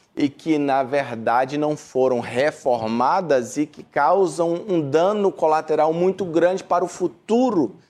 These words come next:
daquele Estado. Ou o Estado em si, o nosso Estado, ou o Estado município, ou o Estado federal. Por que que hoje nós passamos pela dificuldade que nós estamos passando, é, com relação à economia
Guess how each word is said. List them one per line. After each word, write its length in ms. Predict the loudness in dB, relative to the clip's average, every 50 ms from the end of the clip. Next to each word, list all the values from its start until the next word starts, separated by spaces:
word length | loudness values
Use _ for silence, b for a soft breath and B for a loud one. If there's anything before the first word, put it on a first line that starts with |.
| b _ _
daquele 340 | -2 -2 0 0 0 -2 -2
Estado. 540 | -4 -4 -2 0 2 2 2 0 -2 -6 b b b b b b b _ _ _ -4
Ou 300 | 0 2 2 2 0 -4 -10 -14 -20 -20 _ _
o 60 | -10
Estado 680 | -8 -8 -6 -2 0 0 0 0 -2 -4 -4 -4 -6 -6
em 240 | -8 -6 -4 -4 -4
si, 460 | -4 -6 -6 -4 -2 0 0 0 0
o 80 | 0 0
nosso 260 | 0 0 -2 -4 -6
Estado, 540 | -8 -8 -4 -2 0 0 0 0 0 0 2
ou 80 | 2
o 40 | 2
Estado 400 | 0 -2 -4 -2 -2 0 0 -2
município, 640 | -2 -4 -4 -4 -6 -6 -6 -6 -6 -6 -2 0 0
ou 40 | 0
o 40 | 0
Estado 320 | -2 -4 -4 -4 -4 -4
federal. 640 | -4 -4 -2 0 2 2 4 2 2 0 -2 b b b b b b b b b -20 -20 -20 _ _ _ -20 -20 -10 _
Por 160 | -2 -2 0
que 160 | 0 -2 -2
que 160 | -2 0 2 2
hoje 220 | 2 2 2 0
nós 160 | -2 -4 -2
passamos 460 | -2 -4 -4 -2 -2 -2 -2 -2 -4
pela 220 | -4 -2 0 0 0
dificuldade 580 | 0 -4 -10 -12 -8 -4 0 0 0 0 -2
que 40 | -4
nós 160 | -6 -6 -6
estamos 240 | -6 -6 -8 -8 -8
passando, 560 | -6 -6 -6 -6 -4 -2 -2 0 0 -2 -4 B B B B B B _
é, 340 | -2 2 4 4 4 4 2 0 -4 -6
com 120 | -6 -4 -2
relação 400 | 0 0 0 0 0 -2 0 0
à 80 | 0
economia 760 | 0 0 -2 -2 0 0 2 2 2 4 4 4 2 0 -2